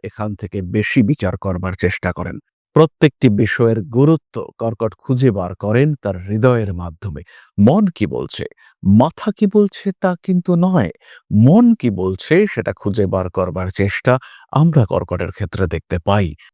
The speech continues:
কর্কট রাশি বা লগ্নের মানুষদের এই ইমোশনালি ডিসিশন মেকিং এবিলিটি, টেন্ডেন্সি,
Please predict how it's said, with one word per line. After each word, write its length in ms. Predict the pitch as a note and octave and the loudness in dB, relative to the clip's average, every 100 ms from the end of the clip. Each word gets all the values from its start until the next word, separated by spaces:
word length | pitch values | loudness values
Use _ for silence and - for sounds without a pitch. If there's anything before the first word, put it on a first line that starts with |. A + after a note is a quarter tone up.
| _ | _
কর্কট 400 | D3+ G3+ G#3 G3 | 0 0 0 -2
রাশি 320 | D3+ C3+ - F3 | -4 -6 -6 -4
বা 120 | E3 | -2
লগ্নের 400 | D3 C3+ C#3 C#3 | -2 -4 -6 -4
মানুষদের 640 | A2+ A2 B2 B2 B2 C#3 C#3+ | -4 -2 -2 -2 2 2 2
এই 240 | A#2+ C3 C3 - _ _ | 0 0 0 -6 _ _
ইমোশনালি 680 | - F#3 B3+ A#3 A#3+ A3+ A3+ | 4 6 6 2 -2 0 0
ডিসিশন 580 | G3+ C#3 - G#3 - G#3 | -2 -4 -2 -4 0 0
মেকিং 560 | F#3 B2 C3 - F3+ F3+ - | 0 0 0 0 -2 -2 -2
এবিলিটি, 640 | A#2 D3+ E3+ B2 - F2+ - _ | 2 4 4 0 -2 -10 -10 _
টেন্ডেন্সি, 640 | - F3+ D#3+ G2+ F2+ - | 2 4 4 2 -2 -10